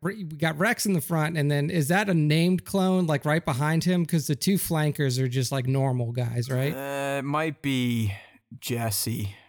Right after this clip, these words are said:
Speaker 2: back
Speaker 1: Might,
Speaker 2: there.
Speaker 1: yeah, it's hard to, hard to tell in the back, but it definitely is, is Rex up front.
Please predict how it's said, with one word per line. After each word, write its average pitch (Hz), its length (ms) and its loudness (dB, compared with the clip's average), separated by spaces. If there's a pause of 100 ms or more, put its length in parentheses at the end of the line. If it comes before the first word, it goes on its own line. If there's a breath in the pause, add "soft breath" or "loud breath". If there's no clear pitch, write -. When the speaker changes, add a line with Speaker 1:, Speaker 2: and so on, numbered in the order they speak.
(120)
Speaker 2:
back 110 280 -6
Speaker 1:
Might, 165 180 0
Speaker 2:
there. 175 80 4
Speaker 1:
yeah, 143 80 4
it's 131 140 -2
hard 190 280 2
to, 208 220 0
hard 226 300 2
to 208 100 2
tell 180 380 2
in 151 100 2
the 143 80 0
back, 135 340 0
but 156 100 0
it 135 120 -2
definitely 175 680 0
is, 135 260 -2
is 135 240 -4
Rex 139 400 -2
up 135 160 -4
front. 147 400 -2